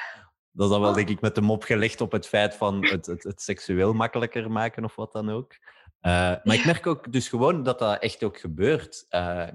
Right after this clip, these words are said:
Speaker 1: bij mij ook. Eh, ik heb Tinder-dates gehad en onze eerste date, dan kwam die gewoon bij mij thuis. Eh, zij het in de avond of zij het overdag en dan daarna bij mij thuis.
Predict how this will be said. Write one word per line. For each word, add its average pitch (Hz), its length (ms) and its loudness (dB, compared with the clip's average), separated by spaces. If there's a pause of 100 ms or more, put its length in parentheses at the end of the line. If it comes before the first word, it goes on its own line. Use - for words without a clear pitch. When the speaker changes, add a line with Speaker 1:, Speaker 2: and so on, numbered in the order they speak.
(840)
Speaker 1:
bij 87 180 2
mij 87 260 -2
ook. 110 280 0
Eh, 80 340 -8
ik - 160 -14
heb - 200 -14
Tinder-dates 87 520 -4
gehad 85 200 -6
en 82 180 -10
onze 82 220 -10
eerste 85 220 -10
date, 90 180 -2
dan 90 160 -6
kwam 82 220 -2
die 80 120 -6
gewoon 78 320 -6
bij 80 120 -4
mij 78 140 -8
thuis. 107 460 -4 (480)
Eh, 80 240 0
zij 78 160 -4
het 78 140 -8
in 82 80 -10
de 78 120 -12
avond 85 400 -4
of 80 100 -14
zij 78 200 -10
het 78 220 -12 (220)
overdag 82 680 -6
en 85 180 -6
dan 78 300 -8
daarna 78 480 -6
bij 104 160 -6
mij 101 120 -8
thuis. 107 440 -10